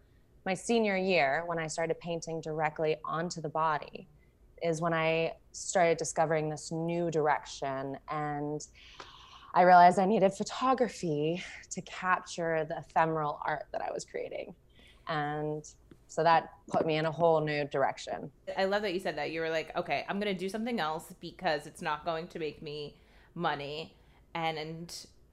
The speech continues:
Speaker 2: you were miserable, which I feel like happens to so many of us, right? When we're, like, not aligned with what we're doing because we're thinking about what we should do versus what we really want and feel in our hearts.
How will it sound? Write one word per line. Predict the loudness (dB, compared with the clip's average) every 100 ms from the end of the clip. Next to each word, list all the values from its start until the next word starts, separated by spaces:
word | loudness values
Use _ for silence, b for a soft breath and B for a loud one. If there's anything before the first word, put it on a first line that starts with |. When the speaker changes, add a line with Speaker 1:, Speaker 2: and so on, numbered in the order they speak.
| _ _ _
Speaker 2:
you | -6 -2
were | -2
miserable, | -4 -8 -10 -8 -6 -8 -12 _
which | -10 -8
I | -8
feel | -6
like | -4 -6 -8
happens | -12 -10 -12 -14 -18 -16
to | -14
so | -8 -6
many | -6 -6 -8
of | -6
us, | -6 -6 -4
right? | -4
When | -4 -6
we're, | -6
like, | -6 -8 -10
not | -8 -6 -6 -6
aligned | -4 -2 -4 -4 -6 -6 -6 -10 -18 b b b b
with | -8 -6
what | -2 -2
we're | -2 -4
doing | -2 -4 -4 -4
because | -6 -6 -6
we're | -6 -6
thinking | -6 -8 -10
about | -4 -2
what | -2 -4
we | -8
should | -8 -6 -6
do | -4 -6
versus | -4 -6 -6 -8 -8
what | -8
we | -8 -10
really | -10 -10 -12 -12
want | -6 -4 -4 -4 -8 -14 -16
and | -14
feel | -8 -6 -4
in | -4
our | -4
hearts. | 0 0 0 -2 -8